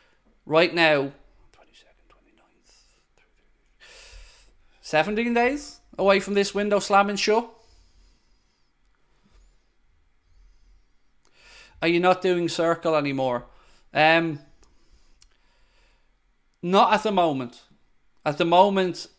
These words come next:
we don't have a deal in place with Circle. Um, see, I'll, I'll, look, again, you know me, I like to be honest and transparent.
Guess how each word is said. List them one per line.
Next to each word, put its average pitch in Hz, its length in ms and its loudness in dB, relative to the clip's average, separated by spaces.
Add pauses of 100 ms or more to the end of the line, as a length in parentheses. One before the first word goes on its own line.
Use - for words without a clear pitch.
(280)
we 160 120 -4
don't 165 280 2
have 156 160 0
a 151 60 -6
deal 151 240 -4
in 135 80 -6
place 143 320 -4
with 135 100 -12
Circle. 156 640 -2 (340)
Um, 139 400 2 (160)
see, 214 220 -4
I'll, 185 220 6
I'll, 190 240 2
look, 190 240 -2
again, 160 280 0
you 147 80 -2
know 170 160 0
me, 160 160 -2
I 147 60 2
like 143 220 -2
to 151 80 -10
be 135 120 -4
honest 143 280 -4
and 131 100 -8
transparent. 147 640 0